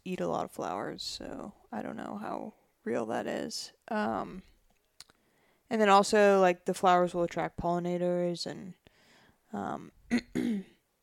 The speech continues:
they provide, you know, just a lot of benefits for good insects, pollinators, and also, like, predatory insects. Um, so probably plant some flowers,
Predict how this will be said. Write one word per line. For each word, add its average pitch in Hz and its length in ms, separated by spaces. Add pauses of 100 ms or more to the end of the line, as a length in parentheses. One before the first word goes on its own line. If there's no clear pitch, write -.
(1200)
they 226 100
provide, 190 540 (540)
you 208 120
know, 180 180
just - 260 (460)
a 208 40
lot 190 160
of 185 80
benefits 185 400
for 185 500
good 196 180
insects, 220 560
pollinators, 190 560
and 185 120
also, 185 300
like, 185 240
predatory 190 460
insects. 196 600 (120)
Um, 190 460 (3000)
so 226 580
probably 226 240
plant 220 320
some 208 140
flowers, 202 760